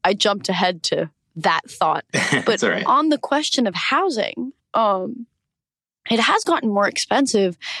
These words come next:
Speaker 1: And obviously there's this question of the missing middle. But what we forget is quality, and especially if cody doesn't take into account quality changes,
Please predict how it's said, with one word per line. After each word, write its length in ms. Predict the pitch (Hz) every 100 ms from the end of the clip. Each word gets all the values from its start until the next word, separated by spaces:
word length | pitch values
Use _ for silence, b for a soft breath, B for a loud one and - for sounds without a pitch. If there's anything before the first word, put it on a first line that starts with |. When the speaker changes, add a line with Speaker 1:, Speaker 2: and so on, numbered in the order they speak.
| B
Speaker 1:
And 100 | 214
obviously 420 | 214 240 226 208
there's 180 | 190 185
this 120 | 180
question 360 | - 220 - 202
of 120 | 175
the 60 |
missing 380 | 180 170 - 175
middle. 360 | 180 190 165 202
But 340 | 190 208 - _ b b b b b -
what 120 | 240
we 100 | 285
forget 400 | - 262 294 -
is 220 | 240 - - _ _ -
quality, 560 | - 240 294 208 175 - -
and 100 | 202
especially 460 | 202 254 269 262
if 100 | 226
cody 320 | - 262 254 254
doesn't 440 | 202 214 208 175 B B B B
take 200 | - 240
into 200 | 247 202
account 400 | 180 - 196 180 _ _ -
quality 480 | - 226 226 156
changes, 720 | 139 - 151 - 87 - -